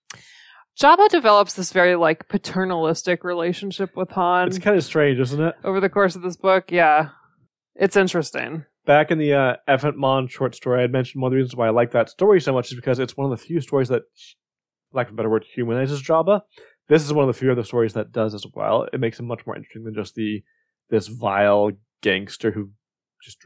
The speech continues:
Speaker 2: feeds people Rancors on a whim.
Speaker 1: Yeah, yeah. I feel like it almost did too much work to make Jabba seem <laughs> reasonable.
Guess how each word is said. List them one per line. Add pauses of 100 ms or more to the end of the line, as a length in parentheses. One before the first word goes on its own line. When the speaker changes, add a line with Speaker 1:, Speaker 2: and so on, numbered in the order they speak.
(120)
Speaker 2:
feeds
people
Rancors
on
a
whim. (160)
Speaker 1:
Yeah, (420)
yeah. (640)
I
feel
like
it
almost
did
too
much
work
to
make
Jabba
seem
<laughs>
reasonable.